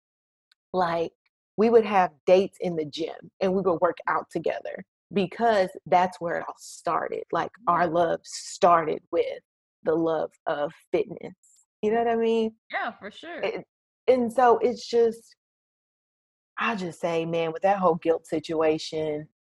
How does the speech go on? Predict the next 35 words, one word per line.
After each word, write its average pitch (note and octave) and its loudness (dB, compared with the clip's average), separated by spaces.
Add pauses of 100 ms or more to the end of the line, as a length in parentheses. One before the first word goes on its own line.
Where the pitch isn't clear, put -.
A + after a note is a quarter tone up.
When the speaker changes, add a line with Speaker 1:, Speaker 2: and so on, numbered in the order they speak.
(100)
Speaker 1:
you G3 -2
do G3+ 0
the F#3 2
best F3+ -2
that E3+ -2
you E3 -10
can. D#3 -4 (500)
Um, D#3+ 2 (680)
don't G3 6 (140)
beat F3+ 0
yourself D#3 -2
down. D#3+ -2
Just - -8
try D3+ 0
to D3+ -2
do D#3 -4
better D3 -2
the - -16
next D3 -14
day. - -12 (300)
Speaker 2:
<laughs> F4 -6 (680)
Speaker 1:
Because, B3 8 (580)
I A#3+ 8
mean, G#3+ 8
I G#3 6
think G#3 6
the G#3+ 6
whole, F#3+ 10
like, E3 6
wife E3 6
and F3 2
motherhood, F3 6
it F3+ 6
just E3 2
happens. F3+ 2